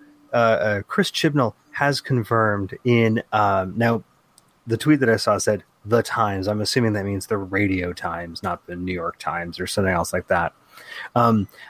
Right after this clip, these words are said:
that we will not see, <clears throat> you ready for this? River, Missy, the Paternoster Gang,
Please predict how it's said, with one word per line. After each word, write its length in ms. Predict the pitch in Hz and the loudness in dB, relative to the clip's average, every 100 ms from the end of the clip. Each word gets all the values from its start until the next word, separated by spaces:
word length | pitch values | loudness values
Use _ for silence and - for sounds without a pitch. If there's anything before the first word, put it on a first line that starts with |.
| - | 0
that 280 | 127 104 120 | 2 4 4
we 140 | 123 160 | 4 6
will 300 | 147 175 196 | 6 6 6
not 380 | 160 135 131 - | 4 2 2 -2
see, 520 | - 117 101 95 107 _ | 0 2 0 -4 -8 _
<clears throat> 80 | |
you 180 | 135 135 - - _ | 2 2 -2 -12 _
ready 220 | 104 101 | 0 0
for 140 | 98 120 | 2 2
this? 220 | 131 - | 2 0
River, 560 | 104 127 151 175 196 - _ _ _ | 0 2 6 6 6 0 _ _ _
Missy, 500 | 120 123 - 95 95 - | 0 2 0 -4 -6 -8
the 80 | - | -6
Paternoster 560 | 104 135 160 139 117 - | 0 2 4 2 0 -4
Gang, 360 | 101 92 92 | -4 -2 -4